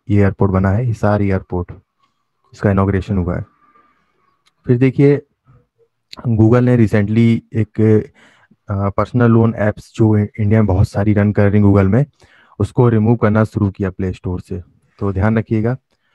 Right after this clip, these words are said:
आरबीआई की guidelines के बाद जो digital fraud बहुत हो रहे हैं उसको curb करने के लिए Google ने ये step recently लिया, ठीक है। जित-, जितने भी personal loan वगैरह जो बहुत ज़्यादा बांटे जा रहे थे Play Store में, बहुत सारी apps हैं,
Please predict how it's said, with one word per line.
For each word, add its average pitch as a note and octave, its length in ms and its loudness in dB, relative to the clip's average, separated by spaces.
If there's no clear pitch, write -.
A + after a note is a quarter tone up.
आरबीआई G2 340 0
की A2+ 120 -6
guidelines G#2 520 -2
के A2 120 -6
बाद G2+ 440 -2
जो G#2 500 2
digital A2 280 -2
fraud G#2 260 -2
बहुत G2 260 -2
हो G2 100 0
रहे G2 160 2
हैं C#3+ 140 -6
उसको - 220 -2
curb G#2 260 -2
करने G#2 280 0
के G#2 100 -2
लिए G#2 80 2
Google G2 280 2
ने G2+ 140 -2
ये G2+ 120 0
step G2 240 -4
recently G2+ 420 -2
लिया, G2 240 -2
ठीक A2+ 120 -4
है। A2+ 60 0
जित-, F#2+ 160 -8
जितने A2 180 -2
भी G#2+ 100 2
personal G#2 440 0
loan G2+ 220 2
वगैरह G2 380 0
जो F#2+ 380 -2
बहुत G2+ 180 0
ज़्यादा G2+ 220 0
बांटे G2 260 -2
जा G2 140 2
रहे F#2+ 160 0
थे A2+ 120 -2
Play G2+ 220 0
Store G2+ 180 0
में, G2 80 2
बहुत F#2 180 0
सारी F#2+ 240 -2
apps F#2+ 320 -6
हैं, A2 120 -8